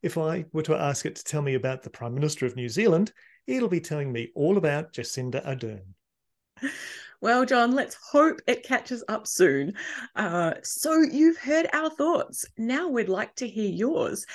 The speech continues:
Speaker 2: Add a comment below the blog post and tell us about your experiences with Chat G P T, including any tips and further ideas about it.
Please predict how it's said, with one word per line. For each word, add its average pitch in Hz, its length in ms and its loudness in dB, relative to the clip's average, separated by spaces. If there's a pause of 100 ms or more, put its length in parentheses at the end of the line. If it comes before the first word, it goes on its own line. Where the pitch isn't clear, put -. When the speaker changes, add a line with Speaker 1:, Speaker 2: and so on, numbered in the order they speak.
(300)
Speaker 2:
Add 247 200 -4
a 370 60 4
comment 185 460 -4
below 175 340 2
the 226 120 -2
blog 151 320 -2
post - 380 -6 (300)
and 320 140 -2
tell 403 240 -2
us 415 140 -2
about 330 360 -2
your 269 320 0
experiences 196 880 0
with 320 280 -8
Chat - 300 -8
G 185 200 -4
P - 220 -10
T, - 480 2
including 349 480 2
any 202 180 -2
tips - 380 -6
and 185 120 -4
further 147 280 0
ideas 233 360 -2
about 131 300 -2
it. - 140 -2